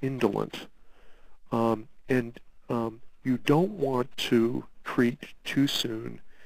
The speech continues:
and bring on side effects of treatment, um, before it's, um, uh, would really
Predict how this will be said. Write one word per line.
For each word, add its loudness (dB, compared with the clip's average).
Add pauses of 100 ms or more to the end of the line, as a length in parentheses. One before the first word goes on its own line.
(260)
and 0
bring 4
on 4
side 6
effects 4
of 0
treatment, 0 (600)
um, 0 (100)
before 4
it's, -2 (260)
um, -6 (1120)
uh, -10 (380)
would 2
really 4